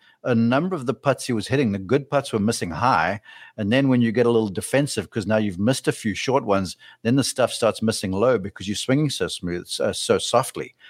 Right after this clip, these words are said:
So I think there was some of that was, that was brought to bear. And, and I hear your quote, and it's well-founded, Kyle, but I sort of hear Rory going, "Well, I'm, I'm frustrated. Maybe I'm just venting a little bit here." Um, I, I don't think it's time to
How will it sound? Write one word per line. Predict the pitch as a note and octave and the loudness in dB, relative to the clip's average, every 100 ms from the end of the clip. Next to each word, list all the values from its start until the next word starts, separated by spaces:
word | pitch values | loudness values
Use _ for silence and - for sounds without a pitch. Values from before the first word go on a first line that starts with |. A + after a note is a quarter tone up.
| - - _ - | -20 -20 _ -14
So | - F3 | -2 -2
I | |
think | F3 B3 A#3 | 0 -4 0
there | F#3+ | 0
was | - | 0
some | - C#3+ | 0 2
of | B2 | 2
that | C#3+ | 0
was, | B2 G#2+ | -2 -2
that | G#2+ A2 G#2 A#2 | -2 -2 -2 -2
was | A2 | -2
brought | F2 A#2 A2+ | 0 0 0
to | - F2+ - | -8 -10 -4
bear. | A#2 A2 B2 | 0 2 2
And, | A2+ A2 - - - - | 0 -2 -6 -20 -16 -4
and | A#2 | 0
I | C3 F#3+ | 2 2
hear | D#3 | 2
your | A#2+ A2+ | 2 0
quote, | - A#2 - | 0 -2 -2
and | A#2 | -6
it's | - | -4
well-founded, | A2 G#2 - D3+ E3 F#2 - | -2 -2 0 0 2 -2 -2
Kyle, | G#2 G#2 | 0 2
but | G#2+ - - - | 0 -2 -20 -2
I | D3 | -2
sort | - C#3+ | 2 2
of | A2 | 2
hear | A2+ A2 | 2 2
Rory | G#2+ G#2 G2 | 4 4 4
going, | F#2+ F2+ D#2+ _ - | 0 0 -6 _ -14
"Well, | G#2+ - | -12 -2
I'm, | C3 A#2 | 0 2
I'm | A2+ A#2 A2+ | 0 0 -2
frustrated. | - F#2+ - - - E2 - | 0 -2 -2 -8 -10 -12 -12
Maybe | G2+ G#2+ B2 A#2+ | -4 0 2 2
I'm | A#2 G2+ | 2 0
just | G#2 E2+ | -2 -2
venting | A2 G2+ G#2 F#2+ | -4 -2 -2 -2
a | |
little | G2 G2 | -4 -4
bit | F#2+ E2+ | -4 -4
here." | G2+ F#2+ F#2 - - - _ - | 0 0 0 -6 -20 -20 _ 0
Um, | C3 A#2+ C3 _ _ _ - | 2 2 -2 _ _ _ -2
I, | D#3+ A#2+ | 0 0
I | E3+ | 0
don't | F3+ B2 | 0 -2
think | - - D3 B2+ | -6 -2 0 0
it's | A#2 - | -4 0
time | B2 B2 A2+ | 0 2 0
to | G#2+ F#2+ | -2 -4